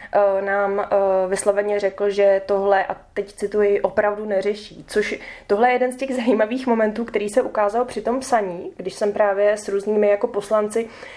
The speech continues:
na tohle téma se bavila, nebo takhle vlastně jako chtěla bavit, tak, eh, jako opravdu nemalá část, eh, z nich o tom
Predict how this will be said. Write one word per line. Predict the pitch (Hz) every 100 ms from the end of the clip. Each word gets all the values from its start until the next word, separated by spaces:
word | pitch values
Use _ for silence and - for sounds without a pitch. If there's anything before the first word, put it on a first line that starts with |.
| -
na | 196
tohle | 208 208 220
téma | 214 202 208
se | 247
bavila, | 202 185 202 214
nebo | 214 208 208 - - -
takhle | 202 208 -
vlastně | 190 -
jako | 196 208
chtěla | - - 214 208
bavit, | 196 190 175 208 320 - - - -
tak, | 220 -
eh, | - - 214
jako | 220 247
opravdu | 254 214 208 254
nemalá | 254 214 208 214
část, | 214 226 240 - -
eh, | 214 208
z |
nich | 214 226 226
o | 220
tom | 214 226